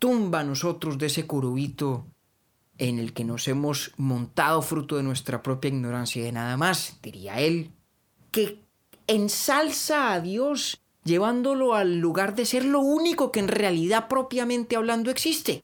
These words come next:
pero que lo ensalza transformando la noción que de él tenemos. Diciendo, no tiene una voluntad distinta de su intelecto.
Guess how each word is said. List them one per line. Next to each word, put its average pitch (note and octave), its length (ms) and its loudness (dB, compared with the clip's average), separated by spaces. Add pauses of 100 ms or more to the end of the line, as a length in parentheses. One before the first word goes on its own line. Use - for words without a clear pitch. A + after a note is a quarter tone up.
(140)
pero A#3+ 260 4
que A#3 120 2
lo A3 80 4
ensalza C#4+ 720 2
transformando B3+ 1080 2
la F3 120 2
noción F3 440 0
que G3+ 160 -2
de D3 240 2
él C#3+ 140 -4
tenemos. B2+ 560 -4 (640)
Diciendo, B3+ 420 0
no C#4 240 2
tiene C#4+ 340 0
una D4 140 0
voluntad G3+ 460 0
distinta A3 500 -2
de A3 100 -2
su G3 140 -4
intelecto. D#3 680 -4